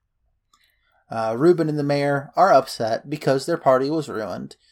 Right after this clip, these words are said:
and Daphne sees that one of the gremlins has dropped a necklace that apparently belonged to Snooki.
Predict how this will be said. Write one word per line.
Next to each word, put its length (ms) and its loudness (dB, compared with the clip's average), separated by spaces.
and 160 -8
Daphne 460 4
sees 500 -8
that 320 0
one 160 4
of 120 -6
the 80 -2
gremlins 460 -2
has 200 -8
dropped 320 2
a 80 0
necklace 480 -6
that 140 -4
apparently 560 -4
belonged 460 -6
to 100 -6
Snooki. 600 -12